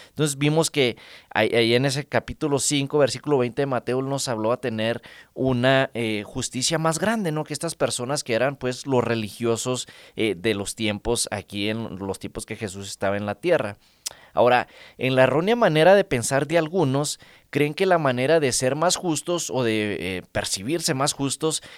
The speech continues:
es si ellos juzgan más a las personas. Eh, o sea, básicamente a lo que me refiero no es que, bueno, para, para yo verme más justo, entonces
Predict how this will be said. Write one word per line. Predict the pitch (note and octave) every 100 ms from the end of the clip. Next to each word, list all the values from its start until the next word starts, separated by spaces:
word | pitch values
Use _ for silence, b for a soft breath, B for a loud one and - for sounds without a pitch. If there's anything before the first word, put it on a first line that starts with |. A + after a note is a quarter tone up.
| B -
es | C3 C#3
si | E3
ellos | D#3 D#3+ D#3
juzgan | C#3 C3+ - D3 C#3+
más | B2+ A#2 A2+ B2
a | B2
las | A#2 A2+
personas. | C#3 - G#3 G#3 A2 A#2+ - _ _ b b b b -
Eh, | A2 G2 -
o | A#2+
sea, | C#3+ C#3
básicamente | C3 C3+ D#3+ G3 F3+ D#3+ D3+ F3 E3 C#3+
a | A#2+
lo | A2+
que | -
me | B2 B2
refiero | A#2+ B2 D3+ C#3+
no | C#3
es | B2+
que, | -
bueno, | D#3 C#3+ C#3
para, | - A#2 A2 -
para | A2+ A2
yo | G#2+ A2+ C#3+
verme | D#3+ F#3 F#3
más | F#3 F3
justo, | E3 D#3 F3+
entonces | C#3 C3+ C3 C#3+